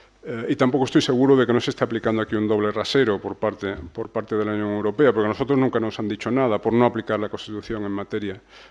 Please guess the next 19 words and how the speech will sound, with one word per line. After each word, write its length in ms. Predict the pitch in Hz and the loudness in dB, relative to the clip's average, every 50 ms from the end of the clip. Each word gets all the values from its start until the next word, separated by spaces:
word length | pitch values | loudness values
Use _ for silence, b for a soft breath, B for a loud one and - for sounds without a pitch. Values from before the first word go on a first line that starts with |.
| b b | b b
de 120 | 127 117 107 | -10 -10 -8
Consejo 400 | 104 98 92 - 113 104 107 110 | -8 -8 -8 -6 -8 -6 -8 -8
General 260 | - - 104 101 98 | -8 -6 -6 -4 -4
del 60 | 92 | -4
Poder 180 | - 101 101 95 | -4 -6 -6 -6
Judicial. 460 | - 120 123 113 - - 165 127 - | -4 -6 -6 -4 0 0 0 0 0
Con 160 | - 101 101 | 0 0 0
Hungría 360 | 104 107 110 110 123 135 131 | 2 2 2 4 6 6 6
y 40 | 127 | 6
Polonia 440 | 131 120 113 117 123 127 131 120 110 | 6 4 6 6 8 8 6 4 2
sí 160 | - - 117 | 0 -4 -8
parece 400 | - - 104 107 107 - - 98 | -6 -4 -4 -4 -4 -4 -8 -10
que 80 | 104 98 | -10 -8
tienen 240 | - 110 104 101 101 | -8 -6 -6 -6 -4
un 200 | 98 101 104 104 | -4 -4 -6 -6
celo 420 | - - 127 113 104 98 92 - b b b b b b b | -6 -4 -4 -4 -4 -4 -8 -10 b b b b b b b
muy 160 | 123 113 104 | -8 -6 -6
especial, 500 | 98 - - 107 - - 135 113 101 98 | -6 -8 -12 -10 -4 -2 0 0 0 0
¿no? 120 | 113 139 | -2 -6